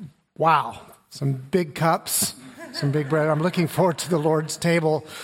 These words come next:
today. So, um, a lot of fun. I heard the, uh, talent show went really well last night. So, uh, we've, we've enjoyed everything. The food's been delicious.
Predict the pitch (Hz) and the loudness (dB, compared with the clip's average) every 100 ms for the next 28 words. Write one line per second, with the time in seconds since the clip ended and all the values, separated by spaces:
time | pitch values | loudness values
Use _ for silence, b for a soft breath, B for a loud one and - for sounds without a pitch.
0 | B - 165 139 139 139 139 - 156 135 | B -8 -2 2 2 2 0 -2 0 2
1 | 135 170 135 135 - B B B B - | 0 0 0 0 -4 B B B B 0
2 | 160 180 180 196 175 226 202 185 160 160 | 4 4 4 4 4 4 4 4 4 4
3 | 175 185 190 180 165 160 170 156 156 147 | 2 2 2 2 2 2 0 0 0 2
4 | 160 156 156 - 151 160 175 - 143 123 | 2 0 0 -2 0 -2 -4 -4 -4 -4
5 | 113 B B B B B _ 123 123 135 | -6 B B B B B _ -6 -4 -4
6 | 147 156 151 - 214 202 170 156 151 147 | -2 -4 -4 0 2 4 2 4 4 2
7 | 135 113 131 127 123 - 165 151 - 156 | 0 0 0 0 -2 -2 -2 -2 -2 -2
8 | 135 123 135 135 147 123 - | -2 -2 -2 -2 -4 -4 -6